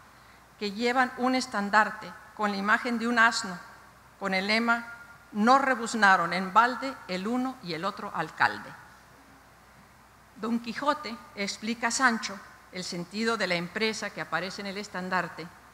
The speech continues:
y le dice que seguramente se trataba del pueblo que había estado involucrado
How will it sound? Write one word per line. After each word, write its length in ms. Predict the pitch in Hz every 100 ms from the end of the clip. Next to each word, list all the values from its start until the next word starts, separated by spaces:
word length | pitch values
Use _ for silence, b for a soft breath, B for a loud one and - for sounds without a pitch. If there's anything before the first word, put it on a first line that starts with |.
| -
y 140 | - 254
le 120 | 277
dice 380 | 269 262 226 214
que 100 | 180
seguramente 800 | - 170 220 233 247 254 247 208
se 140 | 233
trataba 640 | 240 247 247 202 196 185 185
del 140 | 180
pueblo 500 | - 240 226 220 226
que 80 | 180
había 180 | 170 202
estado 380 | 208 214 196 196
involucrado 880 | 196 220 208 185 190 175 165 156